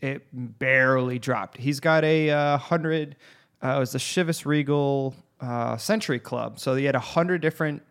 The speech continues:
malt scotches that were blended into the Chiv-, Chivas Regal blend,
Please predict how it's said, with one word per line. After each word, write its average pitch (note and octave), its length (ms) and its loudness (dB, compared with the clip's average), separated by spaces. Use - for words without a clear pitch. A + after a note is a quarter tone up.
malt C#3 380 0
scotches B2+ 560 -4
that B2 100 -2
were B2 100 -6
blended A#2 380 -6
into A2+ 140 -8
the A#2+ 80 -4
Chiv-, B2 380 -8
Chivas C3 400 -6
Regal A#2 260 -6
blend, A2+ 360 -6